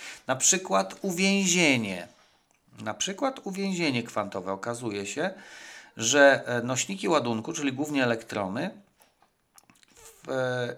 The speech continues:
nie mogą się poruszać, nie mają całkowitej swobody we wszystkich trzech kierunkach.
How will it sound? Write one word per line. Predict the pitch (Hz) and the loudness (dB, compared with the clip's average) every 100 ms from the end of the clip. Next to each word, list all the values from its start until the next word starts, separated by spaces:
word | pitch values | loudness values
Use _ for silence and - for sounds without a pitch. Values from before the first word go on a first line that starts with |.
| - | -8
nie | 139 147 | -2 2
mogą | 160 220 226 | 4 6 6
się | 226 | 2
poruszać, | 175 170 180 180 170 170 160 | 0 0 0 2 2 2 -2
nie | 165 | 2
mają | 196 202 | 4 4
całkowitej | 190 175 175 175 170 | 0 -2 -2 0 0
swobody | - 175 175 139 107 | 2 4 6 6 4
we | 101 110 | 0 -2
wszystkich | - 143 135 139 | -2 -4 -6 -8
trzech | 139 131 127 | -6 -6 -6
kierunkach. | - 107 90 - - - | -6 -6 -6 -10 -12 -14